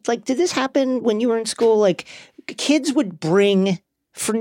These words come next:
absolutely no reason, abs-, uh, other than to, like, flex in front of the other kids,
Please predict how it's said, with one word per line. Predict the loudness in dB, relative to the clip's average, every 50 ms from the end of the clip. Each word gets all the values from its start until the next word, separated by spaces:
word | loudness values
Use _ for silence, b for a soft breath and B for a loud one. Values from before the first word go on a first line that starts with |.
| -2
absolutely | -2 -2 -2 -2 -2 -2 0 0 2 2 0
no | 0 0 0 0 0
reason, | 0 -2 -4 -4 -4 -4 -4 -6 -6 -8 -8 -10 -12 -10 -4 -4
abs-, | -4 -2 -4 -6 -10 -10 -8
uh, | -6 -6 -6 _ _ 0
other | 0 2 2 2 0
than | 2 2 0 0 0
to, | -2 -2 -2
like, | 0 -2 -2 -4
flex | -8 -10 -8 -4 -2 -2 -2 -4 -6 -8 -8 -8 -10 -12 _ -20 -20 -20 _ _ _ -4
in | -4 -4
front | -2 -2 0 0
of | 2
the | 2 2
other | 2 0 -2
kids, | -2 -2 -2 -2 -4